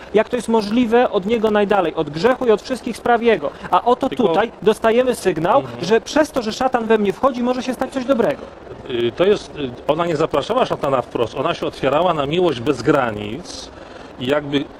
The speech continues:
Speaker 2: ko-, tak jak w przypadku Jezusa, to jest część mistyki krzyża, tak można interpretować, czyli mistyki ekspiacyjnej, opętanie ekspiacyjne.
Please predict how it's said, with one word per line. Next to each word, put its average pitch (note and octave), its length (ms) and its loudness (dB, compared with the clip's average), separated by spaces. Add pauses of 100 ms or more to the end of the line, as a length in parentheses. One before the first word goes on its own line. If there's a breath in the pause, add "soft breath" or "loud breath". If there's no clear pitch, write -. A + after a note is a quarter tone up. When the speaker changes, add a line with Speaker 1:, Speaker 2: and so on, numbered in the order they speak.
(180)
Speaker 2:
ko-, D#3 120 0 (140)
tak E3 100 2
jak E3+ 80 2
w - 40 -8
przypadku D#3 320 -2
Jezusa, D#3 340 -2
to D3+ 80 -2
jest D3 160 0
część F3+ 280 -2
mistyki D#3 400 -8
krzyża, D3 300 0
tak C#3 140 -2
można D#3 200 0
interpretować, C3+ 560 0
czyli A2+ 140 -6
mistyki C#3 320 -6
ekspiacyjnej, B2+ 760 -2 (260)
opętanie C#3+ 400 -4
ekspiacyjne. C3+ 600 -2